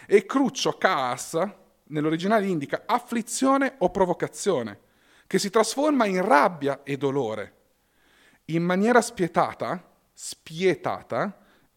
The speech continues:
Elifaz paragona Giobbe a un insensato che aveva cominciato a prosperare, ma che ben presto Dio avrebbe dovuto punire.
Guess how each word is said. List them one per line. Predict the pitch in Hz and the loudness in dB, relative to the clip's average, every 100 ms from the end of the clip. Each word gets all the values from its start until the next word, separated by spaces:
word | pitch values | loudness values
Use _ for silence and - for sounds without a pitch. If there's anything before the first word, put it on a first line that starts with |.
| - | 0
Elifaz | 180 156 127 127 - | 2 4 2 -4 -8
paragona | - 151 143 151 233 214 | -2 0 0 -2 0 0
Giobbe | 156 131 117 127 | 0 -2 -2 -4
a | |
un | 139 | -4
insensato | 170 - 160 - 175 196 - 208 | -4 -6 -8 -4 -4 -4 -4 -8
che | - | -6
aveva | 139 139 | -4 -4
cominciato | 139 135 131 - 160 | -6 -8 -8 -8 -6
a | 175 | -8
prosperare, | - - - 107 95 135 196 _ _ _ _ _ _ _ - | -8 -14 -10 -10 -10 -12 -12 _ _ _ _ _ _ _ -14
ma | 131 | -12
che | - | -8
ben | 131 151 | -6 -6
presto | 151 160 - 156 | -4 -4 -4 -6
Dio | 131 | -2
avrebbe | 135 127 127 | -2 -4 -8
dovuto | 117 110 113 | -10 -10 -12
punire. | 120 107 82 - | -14 -16 -18 -20